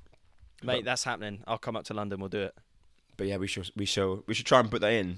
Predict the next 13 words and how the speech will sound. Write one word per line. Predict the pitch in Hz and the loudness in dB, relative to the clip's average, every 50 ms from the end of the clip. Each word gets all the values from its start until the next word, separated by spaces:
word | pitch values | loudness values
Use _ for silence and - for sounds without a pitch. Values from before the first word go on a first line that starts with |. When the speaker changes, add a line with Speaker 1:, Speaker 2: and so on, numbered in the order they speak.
| - - | -8 -8
Speaker 2:
That'd | - 104 | -8 -6
be | 101 | -2
quite | - 87 58 - - | -2 -2 -2 -2 -4
nice. | 78 73 80 92 - - - _ _ _ _ _ _ _ _ _ _ _ _ _ - | -4 -2 -4 -4 -6 -10 -14 _ _ _ _ _ _ _ _ _ _ _ _ _ 4
Speaker 1:
That'd | - 113 113 110 107 104 107 | 8 10 10 10 10 8 4
be | 107 | 0
s-, | 107 107 | 0 0
Speaker 2:
Um, | 107 107 - - | -2 -2 -4 -6
Speaker 1:
that'd | 117 - | -8 -8
be | 113 98 | -8 -8
such | - - 110 101 - | -8 -8 -8 -8 -10
a | 107 95 | -12 -12
touch. | - - 98 92 87 - - - - | -10 -8 -8 -8 -8 -12 -16 -20 -20